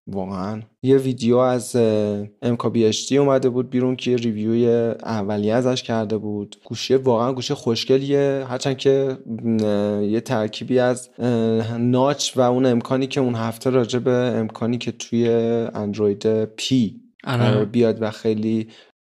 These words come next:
Speaker 1: راهبری و نویگیت کردن بین اپ‌ها خیلی شبیه، ام،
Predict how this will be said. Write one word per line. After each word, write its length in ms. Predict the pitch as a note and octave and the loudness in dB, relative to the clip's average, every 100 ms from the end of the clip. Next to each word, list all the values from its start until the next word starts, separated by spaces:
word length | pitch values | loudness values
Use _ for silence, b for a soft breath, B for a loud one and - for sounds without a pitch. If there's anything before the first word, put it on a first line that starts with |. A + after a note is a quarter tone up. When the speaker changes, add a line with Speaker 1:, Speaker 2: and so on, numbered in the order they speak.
| - | -6
Speaker 1:
راهبری 920 | A2+ A2+ A#2 A2+ - - A#2 A#2 C3 | -2 2 4 2 -4 -4 0 2 2
و 60 | B2+ | 2
نویگیت 580 | A#2+ A2+ A2 A2 A2 A2 | 2 -2 -2 -2 -2 -4
کردن 580 | - A2+ G#2+ A2+ A#2 | -2 0 0 -2 -2
بین 220 | A#2 A#2 A#2+ | 0 0 0
اپ‌ها 480 | F#2+ A2 - A#2+ | -2 -4 -2 -2
خیلی 240 | A#2 B2 A#2 | -2 -2 -2
شبیه، 440 | - A2 A2+ A2+ | 0 -2 -2 -2
ام، 840 | G#2+ A2 - G#2+ G#2 G#2+ G#2 G#2 | -2 -2 -2 -2 -2 -2 -4 -4